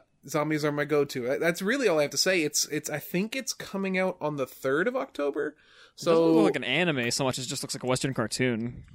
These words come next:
Speaker 1: Yeah, it's, it's totally, it's, it's a cartoon. Netflix is
Speaker 2: Yeah.
Speaker 1: trying to call it an anime.
Speaker 2: Are they? It's a, I mean, like,
Speaker 1: Oh yeah, if you go to the Netflix,
Speaker 2: I can
Speaker 1: like,
Speaker 2: understand
Speaker 1: website,
Speaker 2: why
Speaker 1: they're
Speaker 2: Cannon
Speaker 1: like
Speaker 2: Busters they call it, called an anime 'cause it's made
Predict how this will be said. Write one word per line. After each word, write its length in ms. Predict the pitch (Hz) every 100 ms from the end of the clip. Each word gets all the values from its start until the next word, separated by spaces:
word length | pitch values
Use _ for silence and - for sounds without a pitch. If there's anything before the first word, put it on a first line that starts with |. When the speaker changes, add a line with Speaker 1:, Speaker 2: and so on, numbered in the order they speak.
| - -
Speaker 1:
Yeah, 320 | 151 151 151
it's, 220 | 170 175 -
it's 240 | 190 226
totally, 520 | - 202 190 196 175 139
it's, 240 | 151 - -
it's 160 | 156
a 60 | 143
cartoon. 580 | 143 127 - 117 120 139
Netflix 400 | 165 - 156 -
is 180 | 151
Speaker 2:
Yeah. 20 | 110
Speaker 1:
trying 240 | 143 131
to 60 | 123
call 220 | 127 117
it 60 | 110
an 60 |
anime. 440 | 117 104 67 - 143 _ _ _ _ _ _ -
Speaker 2:
Are 80 | -
they? 240 | 214 240 - 170
It's 120 | 170
a, 100 | -
I 40 |
mean, 140 | 180 190
like, 380 | 175 160 - _ _ _ _ _ _ - - - -
Speaker 1:
Oh 100 | 220
yeah, 100 | 208
if 120 | 165
you 100 | 226
go 180 | 277 302
to 100 | 269
the 60 |
Netflix, 200 | 208 214 220
Speaker 2:
I 80 |
can 120 | 214 226
Speaker 1:
like, 60 |
Speaker 2:
understand 500 | 247 254 - 226 220
Speaker 1:
website, 80 | 170
Speaker 2:
why 80 | 175
Speaker 1:
they're 80 | 175
Speaker 2:
Cannon 260 | - 185
Speaker 1:
like 100 | 185
Speaker 2:
Busters 320 | 151 - 143 127
they 100 | 135
call 260 | 143 123
it, 160 | 123 123
called 160 | 143 127
an 60 |
anime 400 | 127 117 110 104
'cause 180 | 113 127
it's 140 | 120
made 100 | -